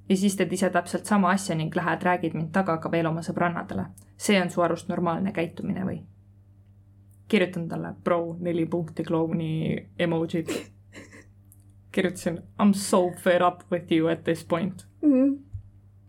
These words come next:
Speaker 1: Ta vastab mulle. Kotipp, küsimärk.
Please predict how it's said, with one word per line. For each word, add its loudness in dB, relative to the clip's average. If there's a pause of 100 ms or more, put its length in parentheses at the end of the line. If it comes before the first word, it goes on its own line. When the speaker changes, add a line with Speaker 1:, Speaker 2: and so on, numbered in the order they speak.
(460)
Speaker 1:
Ta 4
vastab -2
mulle. -4 (720)
Kotipp, 0
küsimärk. 2